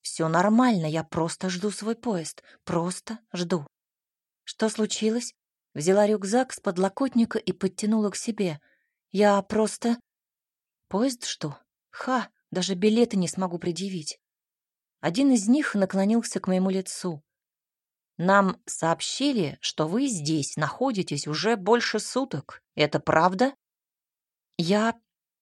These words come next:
сглотнула гораздо громче, чем планировала. Мой громко урчащий желудок также подтверждал их подозрения.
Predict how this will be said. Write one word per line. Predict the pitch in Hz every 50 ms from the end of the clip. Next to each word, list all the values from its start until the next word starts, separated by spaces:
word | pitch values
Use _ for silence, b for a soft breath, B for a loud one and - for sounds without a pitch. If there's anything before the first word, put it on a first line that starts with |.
| _ _ _
сглотнула | - 170 175 190 202 208 208 - 226 247 247 233 214
гораздо | 160 180 190 202 202 190 175 202
громче, | 185 202 214 220 202 180 - - 180
чем | - - 190 190
планировала. | 180 185 185 185 196 196 175 165 156 156 151 175 190 - _ _ _ _ _ _
Мой | - 208 220 220
громко | 208 185 220 233 240 233 226 - 214 - -
урчащий | 196 202 - - - 226 220 214 - - 214
желудок | 196 185 196 196 196 240 240 220 202 - - - - _ _
также | - 233 233 220 175 147 160 160
подтверждал | - - 165 - - - 180 175 160 147 190 185 190 196 202
их | - - 185 180 - -
подозрения. | - 180 175 170 165 156 156 170 160 151 147 156 160 -